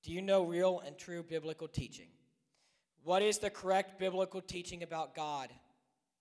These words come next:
Do you know truth well enough that you would recognize counterfeit, fake biblical teaching? The devil has been trying to counterfeit truth since the beginning of time. In Genesis chapter three, verse one,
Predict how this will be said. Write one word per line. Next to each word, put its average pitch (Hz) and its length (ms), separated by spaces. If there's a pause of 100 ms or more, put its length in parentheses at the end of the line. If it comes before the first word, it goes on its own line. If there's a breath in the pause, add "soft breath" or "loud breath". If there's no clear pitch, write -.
(760)
Do - 60
you 185 80
know 214 160
truth 208 460
well 202 180
enough 180 340 (1000)
that 165 120
you 190 120
would 196 120
recognize 185 540 (120)
counterfeit, 185 760 (580)
fake 175 420
biblical 156 400
teaching? 131 440 (1040)
The 175 80
devil 208 280
has 208 80
been 202 180
trying 196 360
to 196 80
counterfeit 190 600
truth 175 460 (800)
since 175 240
the 180 100
beginning 175 420
of 170 120
time. 147 340 (1300)
In 160 100
Genesis 185 420
chapter 180 420
three, 175 320
verse 170 340
one, 160 260